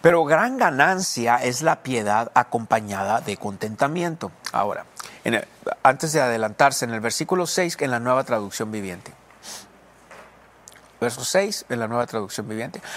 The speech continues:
"Ahora bien, la verdadera sumisión a Dios es una gran riqueza en sí misma cuando uno está contento con lo que tiene". Quiero explicar esto.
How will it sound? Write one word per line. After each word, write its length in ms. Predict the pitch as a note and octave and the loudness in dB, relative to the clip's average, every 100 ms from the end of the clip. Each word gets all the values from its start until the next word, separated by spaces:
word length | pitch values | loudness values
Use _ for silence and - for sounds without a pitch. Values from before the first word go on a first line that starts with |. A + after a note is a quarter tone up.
| - | 6
"Ahora 240 | D3+ F3+ | 8 8
bien, 180 | F3 D#3+ | 4 4
la 80 | D3 | 4
verdadera 400 | C3 A#2+ B2 E3 | 4 2 4 2
sumisión 520 | - C3+ A#2+ - D3+ | 0 -4 -4 -2 0
a 80 | C#3 | 2
Dios 400 | B2+ D#3+ A#2 - - - - | 2 0 -2 -6 -16 -18 -10
es 120 | - | -6
una 160 | A#2 A2 | 0 0
gran 340 | G2 A#2+ F#3+ | 4 4 4
riqueza 560 | D#3 A#2 C#3+ D3+ G#2+ F#2+ - - - | -2 -4 -2 0 -2 -6 -8 -18 -8
en 140 | A2+ | -4
sí 140 | G#2+ B2+ | -2 -2
misma 400 | C3 D#3+ C3+ B2 | -2 -2 0 0
cuando 280 | - A2 G#2+ | 0 -2 -2
uno 100 | A#2+ | -4
está 200 | - C3 | 0 0
contento 540 | A#2 G#2+ C3 C#3 A#2+ | 0 -2 -4 -4 -6
con 180 | - G#2 | -4 -6
lo 100 | G2 | -6
que 120 | G2 | -8
tiene". 300 | - G2+ F#2+ | -6 -8 -4
Quiero 180 | - G3+ | 0 0
explicar 540 | - - C#3+ - C#3+ | 0 -4 0 4 4
esto. 280 | G#2+ - - | 4 -6 -12